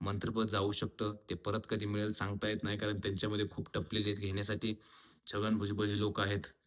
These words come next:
कारण त्यांचंच ते पद होतं पाठीमागचं. So त्याच्यामुळे ह्या सगळ्या गोष्टी जर आपल्याला राजकारणामध्ये आपला पाय जर खोलात जाणार असेल,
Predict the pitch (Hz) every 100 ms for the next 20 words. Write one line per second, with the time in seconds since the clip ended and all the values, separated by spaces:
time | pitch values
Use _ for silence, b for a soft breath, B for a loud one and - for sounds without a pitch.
0 | _ - 101 98 104 107 117 - 110 -
1 | _ - 113 98 95 113 110 - 98 92
2 | 117 - B B B 208 208 180 208 208
3 | 180 185 170 160 180 160 147 147 - 139
4 | 170 123 139 139 131 117 - 127 123 123
5 | 117 110 120 - 120 117 127 - 117 113
6 | 139 117 101 92 90 127